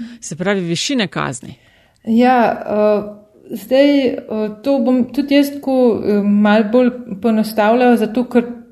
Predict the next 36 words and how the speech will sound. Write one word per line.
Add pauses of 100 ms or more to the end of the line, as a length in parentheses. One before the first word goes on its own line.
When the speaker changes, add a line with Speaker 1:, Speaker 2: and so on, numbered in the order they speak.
(160)
Speaker 2:
čisto
točnih
podatkov
Speaker 1:
Ja,
prosim,
prosim.
Speaker 2:
nimam,
a
ne,
pa
tudi,
mislim,
zdaj
govorim
malo
po
spominu
in
po
občutku,
tako
da
lahko,
da
bom
kaj
zgrešila. (360)
Ampak,
em, (600)
v
primeru, (400)
eh, (300)
pač,
no,
nekaj
let